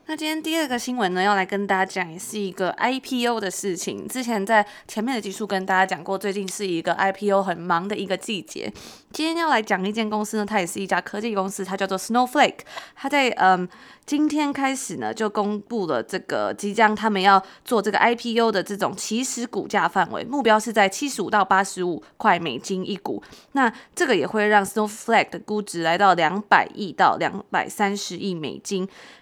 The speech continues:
这次的I P O呢，也会为这间新创公司带来将近二十七亿的现金。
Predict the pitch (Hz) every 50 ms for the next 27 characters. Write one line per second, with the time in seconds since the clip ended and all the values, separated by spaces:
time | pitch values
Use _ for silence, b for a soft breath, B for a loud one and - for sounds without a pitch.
0 | B B B - 302 320 320 381 370 311 - - 233 240 233 - 240 233 226 226
1 | 220 208 156 - 196 202 185 196 202 185 185 196 185 190 185 190 - 196 190 190
2 | 208 202 175 180 175 175 170 - - 180 - 190 165 127 107 151 - 214 202 208
3 | 202 208 - - - 285 247 208 - - 185 170 - - - - - - 190 190
4 | - - 214 185 156 - 104 104 - - - - 214 185 165 151 156 - - -
5 | 160 151 143 151 165